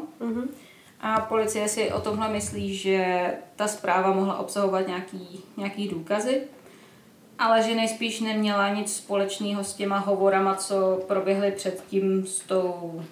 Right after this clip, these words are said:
Speaker 2: s tou Kirby, s tou jejich kámoškou.
Speaker 1: Mhm.
Speaker 2: A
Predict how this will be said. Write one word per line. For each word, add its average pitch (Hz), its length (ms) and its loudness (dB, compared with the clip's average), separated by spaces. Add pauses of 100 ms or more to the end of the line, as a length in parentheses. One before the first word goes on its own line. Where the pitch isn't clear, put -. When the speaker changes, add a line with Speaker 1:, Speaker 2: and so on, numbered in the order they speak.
(340)
Speaker 2:
s - 60 -18
tou 196 180 0
Kirby, 180 340 -4
s - 80 -8
tou 180 180 -4
jejich 175 200 -8
kámoškou. 170 540 -8
Speaker 1:
Mhm. 311 260 -6 (3000)
Speaker 2:
A 180 480 -2